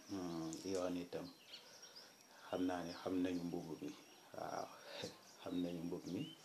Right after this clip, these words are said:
Su ko defee, ñi nga xam ni, euh, miin nañu ko,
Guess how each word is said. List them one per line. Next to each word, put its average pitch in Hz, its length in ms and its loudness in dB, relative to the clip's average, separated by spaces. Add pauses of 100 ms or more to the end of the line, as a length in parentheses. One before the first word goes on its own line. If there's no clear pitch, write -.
(720)
Su - 140 -2
ko 95 120 6
defee, 90 460 4 (680)
ñi 98 200 6
nga 90 120 6
xam 87 200 2 (100)
ni, 87 260 4 (540)
euh, 85 420 4 (380)
miin 95 280 8
nañu 90 280 6
ko, 87 100 4